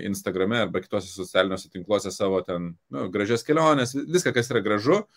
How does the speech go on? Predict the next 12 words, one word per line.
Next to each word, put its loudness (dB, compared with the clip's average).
bet 2
nerodo 6
kitos 6
pusės, -8
ką 4
tai -4
sukuria. -4
Nu, -4
ir -16
vat, -8
tai -8
žinai. -8